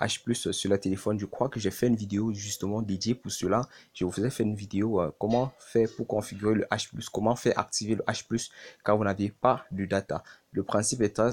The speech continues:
très simple. Si vous êtes abonné à ma chaîne YouTube, je suis sûr que déjà vous avez vu la vidéo et que déjà vous profitez parce que c'est une astuce et c'est très astucieux d'activer la H plus, euh, H plus sur votre téléphone. Donc,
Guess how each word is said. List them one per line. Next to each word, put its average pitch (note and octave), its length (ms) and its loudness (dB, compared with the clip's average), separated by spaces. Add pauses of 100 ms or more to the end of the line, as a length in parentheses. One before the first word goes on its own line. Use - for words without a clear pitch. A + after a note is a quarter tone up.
(140)
très - 160 0
simple. A2 400 0
Si - 160 0
vous B2 160 2
êtes A2 80 -2
abonné G#2 280 0
à - 20 0
ma G2+ 100 0
chaîne G#2 220 -2
YouTube, F#2+ 300 -6
je F#2 40 -2
suis - 200 -4
sûr - 440 2
que - 80 -8
déjà G2 380 0
vous A2 160 0
avez G2+ 160 0
vu A2 260 -4 (320)
la G2 140 4
vidéo G#2+ 500 4
et F#2 220 0
que G#2 240 0
déjà G2 320 -2
vous G#2+ 160 -6
profitez G#2+ 440 -2
parce - 200 0
que - 60 0
c'est - 280 -2
une A#2 80 4
astuce - 380 2
et F#2+ 60 2
c'est - 180 -6
très A#2 200 0
astucieux A2 480 0 (360)
d'activer G#2+ 440 2
la G2 220 2 (380)
H - 240 4
plus, A#2+ 240 0
euh, G2 120 2 (140)
H - 220 0
plus - 100 -6
sur - 240 -6
votre A#2+ 200 -4
téléphone. F2+ 380 -4 (200)
Donc, - 160 2